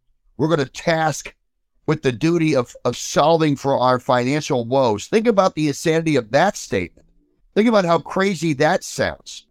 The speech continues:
It sounds crazy, folks, 'cause it is crazy. Okay? Make no mistake about it. Their goal is to minimize our prosperity, to, to marginalize our pursuit of happiness.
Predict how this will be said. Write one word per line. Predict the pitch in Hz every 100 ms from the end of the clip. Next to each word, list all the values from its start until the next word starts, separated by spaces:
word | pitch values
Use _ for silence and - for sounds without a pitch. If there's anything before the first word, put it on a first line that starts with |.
| _ _ -
It | - -
sounds | - 190 233 208
crazy, | - 175 143 143
folks, | 123 147 160
'cause | - 208
it | 214 214
is | 285 277
crazy. | - - 113 92 73 - _ _ _ _ -
Okay? | 123 143 143
Make | 156 175
no | 202 220
mistake | 175 - 190 -
about | 147 156 190 -
it. | - _ _ _ _ -
Their | 160 202
goal | 139 175 214 190 170 165
is | 170 170
to | - 180
minimize | 160 165 214 240 170 117 104 107 123 -
our | 139 139 139
prosperity, | - 147 143 135 - 156 156 139 98 - _ _ _ _ _ -
to, | 151 139 135
to | 147
marginalize | 131 139 180 226 202 160 131 113 117 120 -
our | 127 151 190 190
pursuit | - 170 - 185 170
of | 147
happiness. | - 143 135 - - _